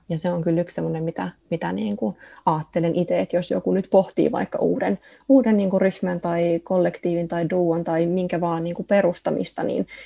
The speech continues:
että ottaisi sen sellaiseksi jotenkin myös yhdeksi asiaksi, että niitä niin kuin pohditaan, että mitkä on ne asiat, mitä kaikki, kaikki voi jotenkin allekirjoittaa tai mi-, mi-, mitä niin kuin, mihin tulevat jäsenet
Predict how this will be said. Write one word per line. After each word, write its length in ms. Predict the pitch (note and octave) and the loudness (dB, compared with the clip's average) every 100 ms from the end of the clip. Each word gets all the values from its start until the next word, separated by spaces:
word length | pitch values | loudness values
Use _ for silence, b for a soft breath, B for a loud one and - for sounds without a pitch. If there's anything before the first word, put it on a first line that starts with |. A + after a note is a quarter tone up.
| B B | B B
että 200 | F3+ - | -6 -4
ottaisi 340 | F3 - F3 - | -4 -4 -4 -2
sen 200 | F3+ E3 | -4 -2
sellaiseksi 500 | E3 - F3+ - - | -2 -2 -4 -6 -6
jotenkin 460 | - G3 F3 F#3 - | -4 -4 -4 -4 -4
myös 280 | D#3+ - - | -4 -4 -6
yhdeksi 380 | E3 F3 - - | -6 -8 -10 -12
asiaksi, 460 | F3 F3+ - - E3+ | -6 -4 -4 -6 -10
että 260 | - D#3+ - | -8 -8 -4
niitä 260 | E3 E3+ | -4 -4
niin 160 | D#3+ F#3 | -6 -8
kuin 120 | F3+ - | -6 -2
pohditaan, 500 | E3+ F#3 F#3+ F3+ F#3 | -2 -2 -4 -4 -4
että 100 | F3+ | -4
mitkä 300 | F3+ - E3 | -4 -4 -4
on 120 | - | -4
ne 60 | |
asiat, 300 | - F3 - | -4 -4 -6
mitä 160 | F#3+ F#3+ | -6 -6
kaikki, 400 | F#3+ F#3 - F#3 B B - | -4 -4 -6 -8 B B 0
kaikki 300 | B3 A#3+ A3 | 0 2 2
voi 80 | F#3+ | 2
jotenkin 320 | F#3 F3 - | 2 -2 -2
allekirjoittaa 680 | F3 E3+ - D#3+ E3 - D#3+ - | -2 -2 0 -2 -2 -6 -6 -4
tai 120 | E3+ | -2
mi-, 180 | E3+ E3 | -4 -4
mi-, 260 | F3 F3 E3+ | -4 -4 -6
mitä 240 | E3 D#3+ D#3 | -6 -4 -4
niin 200 | D3 - | -4 -2
kuin, 220 | C#3 D3+ | -2 -2
mihin 240 | F3 E3+ D#3+ | -4 -4 -2
tulevat 420 | D#3+ D3+ E3 - | -2 -2 -4 -4
jäsenet 480 | D#3+ - - - | -4 -4 -6 -8